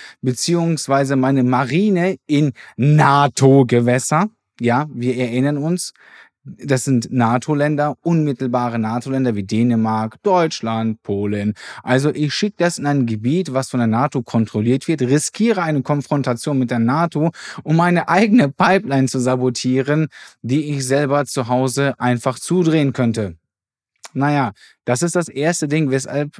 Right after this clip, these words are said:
schon mal Russland das nicht sein kann. Und der zweite springende Punkt ist, man würde sein Druckmittel gegenüber die europäischen Länder verlieren.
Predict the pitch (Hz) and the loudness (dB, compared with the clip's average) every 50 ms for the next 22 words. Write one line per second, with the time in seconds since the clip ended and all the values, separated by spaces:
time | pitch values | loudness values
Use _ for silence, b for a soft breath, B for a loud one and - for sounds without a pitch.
0 | - 120 - - - 135 135 139 135 135 139 139 131 107 110 120 135 135 - 131 | -18 -14 -8 -4 -2 0 2 2 2 2 2 2 0 0 -2 -2 -2 -2 -2 -4
1 | 127 131 123 - - 113 107 - - 113 104 - - 110 110 110 107 101 110 110 | -4 -4 -4 -6 -8 -8 -8 -6 -6 -6 -6 -6 -6 -4 -2 -2 -2 -2 -4 -4
2 | 101 92 - B B B B B B B _ - 120 117 110 101 - - _ _ | -6 -6 -10 B B B B B B B _ -6 -2 -2 -2 -2 -6 -10 _ _
3 | - 113 98 90 - - - 113 110 135 165 214 233 - 185 147 - - - 127 | -6 -6 -6 -4 -6 -6 -6 -4 0 0 2 2 2 0 -2 -4 -4 -4 -2 0
4 | 123 113 117 104 - - 113 113 110 104 - - 107 113 117 - - b b b | 0 0 0 -2 -2 -2 -2 -2 -2 -4 -4 -2 -2 -2 -2 -4 -8 b b b
5 | b b b b 110 127 147 156 156 139 117 139 185 208 196 175 180 180 160 135 | b b b b -2 0 2 2 2 0 0 2 2 2 4 4 2 2 2 2
6 | 127 117 113 107 120 120 147 147 - - 131 127 123 135 135 127 113 120 113 107 | 2 2 2 2 2 2 2 0 0 0 0 0 0 0 -2 -2 0 0 -2 -2
7 | 113 117 135 127 123 120 117 113 - 110 110 104 98 107 104 101 123 120 120 117 | -2 -4 -4 -2 -2 -2 -2 -2 -4 -4 -4 -4 -2 -4 -4 -2 -2 0 0 0
8 | 107 - - 123 120 113 101 104 104 101 98 92 95 92 92 92 - - 151 156 | -2 -2 -2 -2 0 0 -2 -2 -4 -4 -6 -6 -6 -8 -8 -8 -6 -4 -2 0
9 | 190 226 247 254 240 220 202 160 131 104 | 0 2 0 0 0 0 2 2 0 0